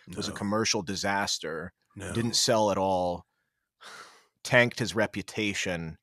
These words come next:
Speaker 1: in the early
Speaker 2: No.
Speaker 1: eighties. And so all editors rejected his upcoming novel. He had another thing coming, but couldn't sell it.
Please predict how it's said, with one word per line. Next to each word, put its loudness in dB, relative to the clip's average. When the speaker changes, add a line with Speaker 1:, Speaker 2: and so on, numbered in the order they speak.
Speaker 1:
in -12
the -2
early -2
Speaker 2:
No. -4
Speaker 1:
eighties. -6
And -4
so 0
all 6
editors 4
rejected 0
his -4
upcoming -4
novel. -2
He -8
had -4
another -6
thing -4
coming, -2
but -10
couldn't -2
sell 4
it. -2